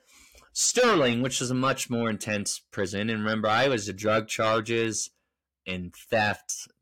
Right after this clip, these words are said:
I, nonviolent, not sex stuff, nothing like that. But there's people like that around, and learning that setting those barriers of "they're bad, I'm good"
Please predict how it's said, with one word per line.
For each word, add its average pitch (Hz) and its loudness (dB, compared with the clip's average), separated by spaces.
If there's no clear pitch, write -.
I, 95 -2
nonviolent, 98 0
not 95 -2
sex - -2
stuff, 95 -2
nothing 101 -6
like 101 -4
that. 92 -2
But 92 -8
there's 98 -4
people 113 -6
like 139 0
that 143 0
around, 131 0
and 95 -6
learning 107 -2
that 101 -4
setting 127 0
those 107 -2
barriers 104 2
of 92 -2
"they're 147 4
bad, 131 4
I'm 120 4
good" 107 2